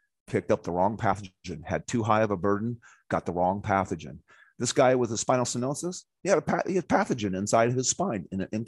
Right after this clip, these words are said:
in, in the canal that was creating the inflammation. And, you know, you say this to most people, most doctors are just like, "Oh, that's just, that's lunacy." <laughs>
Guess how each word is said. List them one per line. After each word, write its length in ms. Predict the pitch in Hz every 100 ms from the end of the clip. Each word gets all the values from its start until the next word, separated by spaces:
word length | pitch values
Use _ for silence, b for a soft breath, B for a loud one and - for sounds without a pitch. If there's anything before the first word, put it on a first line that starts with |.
| -
in, 160 | 110 - _
in 220 | 87 123 156
the 60 |
canal 540 | - 180 147 101 123 - _ _ _
that 60 | 80
was 120 | 113
creating 380 | - 131 139 135
the 100 | 117
inflammation. 580 | 123 113 127 175 - - _ _ _ _ _ _ _ _ _
And, 340 | - 117 117 110 - -
you 120 | -
know, 100 | 120
you 160 | 123 123
say 220 | 127 170
this 180 | 151 131
to 220 | - 123
most 280 | 117 123 - _ -
people, 280 | 175 123
most 220 | 110 110 -
doctors 380 | 135 - 104
are 40 | 117
just 180 | 117 -
like, 180 | 101
"Oh, 120 | 117 98
that's 220 | 98 -
just, 220 | 82 -
that's 300 | 101 - - - - -
lunacy." 540 | 85 156 160 - 131 - b b
<laughs> 120 | -